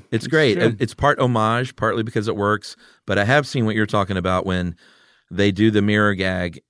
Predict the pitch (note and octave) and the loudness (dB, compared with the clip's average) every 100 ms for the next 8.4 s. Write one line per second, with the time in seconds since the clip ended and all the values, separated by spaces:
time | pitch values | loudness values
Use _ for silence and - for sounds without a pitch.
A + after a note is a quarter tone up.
0 | - F2+ F2+ F2+ - A#2+ G#2 F#2+ G2+ F#2+ | -8 -6 -4 -6 -4 -2 0 2 2 2
1 | - - G2+ F2+ F2 - G#2+ F#2+ G2 F2+ | -2 -8 -6 -4 -4 2 2 2 0 -2
2 | F2+ F#2+ F#2+ F2+ F2 E2+ E2 E2 G2 F2+ | 0 0 0 -2 -4 -4 -4 -6 -6 -8
3 | D2 _ G2 G#2 G2+ G2 - G2+ F2 - | -8 _ 0 2 2 0 0 -2 -4 -10
4 | _ _ _ _ G2 G#2 B2 B2 G#2+ F#2+ | _ _ _ _ -2 4 6 6 2 -2
5 | F2+ F2 F2 D#2+ E2+ A#2 G2 - F#2+ F#2 | -6 -6 -6 -6 -4 -2 -2 -4 -4 -4
6 | - F2+ F#2 D#2+ - F2+ D#2+ A#2 F#2 G2 | -2 -2 -2 -4 -4 -6 -4 -8 -4 -4
7 | E2 D#2+ C#2 _ F2 E2 - - D3+ G#2+ | -4 -10 -16 _ -14 -12 -14 -6 -4 -4
8 | F#2+ - D#3 | -6 -6 -8